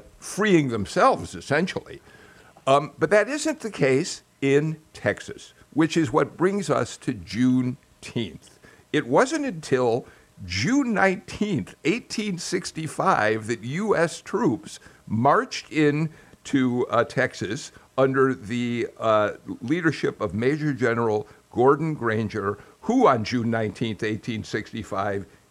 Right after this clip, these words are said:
uh, issues General Order Number Three. And it is that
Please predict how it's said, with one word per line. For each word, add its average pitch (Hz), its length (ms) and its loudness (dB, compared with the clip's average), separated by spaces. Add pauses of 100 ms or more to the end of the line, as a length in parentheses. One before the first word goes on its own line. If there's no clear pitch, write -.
(420)
uh, 107 180 0 (380)
issues 151 500 0 (240)
General 170 480 2
Order 123 540 2 (180)
Number 98 380 -2
Three. - 500 -10 (420)
And 110 140 0
it 104 140 0
is 90 420 -6
that 156 400 2